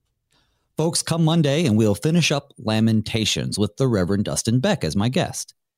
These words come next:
In that final chapter of Re-, uh, Lamentations, which was written as a prayer, it differs from the acrostic poems of the previous chapters, but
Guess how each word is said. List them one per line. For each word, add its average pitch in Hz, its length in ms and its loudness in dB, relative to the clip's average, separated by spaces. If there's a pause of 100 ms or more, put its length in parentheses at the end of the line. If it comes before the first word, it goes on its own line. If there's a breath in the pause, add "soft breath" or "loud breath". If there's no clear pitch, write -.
In 113 80 0
that 107 120 0
final 165 300 0
chapter 135 440 -2
of 110 100 -2
Re-, 117 160 0
uh, 107 100 0
Lamentations, 104 800 0
which 117 220 -4
was 147 180 -6
written - 180 -4
as 190 120 -2
a 196 40 -4
prayer, 113 460 -4 (100)
it 220 140 -6
differs 160 420 0
from 147 240 0
the 135 140 2
acrostic 131 540 -4
poems 127 320 2
of 131 80 0
the 156 100 -2
previous 127 460 0
chapters, 101 480 -2
but - 220 -4